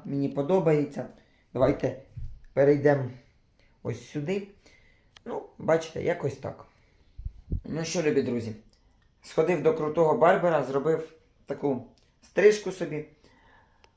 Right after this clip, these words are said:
Привів мені на голові все до порядку. І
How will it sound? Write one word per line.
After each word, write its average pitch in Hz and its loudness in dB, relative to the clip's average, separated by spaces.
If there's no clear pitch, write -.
Привів 170 2
мені 143 -2
на 139 -2
голові 151 2
все - -2
до 131 0
порядку. 190 0
І 214 2